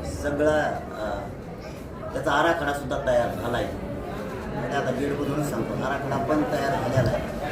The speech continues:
अ, किती हॉस्पिटल कुठं उभा करायचं, ऊन असल्यामुळं पाण्याची व्यवस्था किती करायची, मागच्या सभेचा आम्हाला खूप अनुभव आहे मोठा त्यावेळेस. फक्त आम्हाला एक हजार, दीड हजार एकर पार्किंगसाठी कमी पडली, दोन एक हजाराच्या आसपास जागा मिळाली नऊशे एकर,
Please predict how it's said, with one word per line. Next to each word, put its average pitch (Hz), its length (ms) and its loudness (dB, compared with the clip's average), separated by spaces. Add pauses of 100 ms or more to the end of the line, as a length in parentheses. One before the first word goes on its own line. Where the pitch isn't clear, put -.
(140)
अ, - 680 0
किती 139 440 0
हॉस्पिटल 143 420 0
कुठं 131 320 0
उभा 123 100 2
करायचं, 123 460 0
ऊन 127 60 0
असल्यामुळं 120 480 2
पाण्याची 123 680 -2
व्यवस्था - 300 0
किती - 300 -4
करायची, 113 340 0
मागच्या 123 400 0
सभेचा - 340 0
आम्हाला 117 220 0
खूप 127 300 0
अनुभव 113 280 2
आहे 101 100 2
मोठा 98 320 -2 (500)
त्यावेळेस. 101 340 -2 (720)
फक्त - 180 -2
आम्हाला 143 280 4
एक 147 80 2
हजार, 143 360 0
दीड 147 160 0
हजार 170 320 -2
एकर 139 360 -2 (500)
पार्किंगसाठी 127 500 -2
कमी 98 180 -6
पडली, - 360 -6
दोन 104 100 -4
एक 113 80 -4
हजाराच्या - 420 -6
आसपास - 280 -8 (800)
जागा 131 240 2
मिळाली 135 340 2 (260)
नऊशे 113 280 -4
एकर, 113 220 -6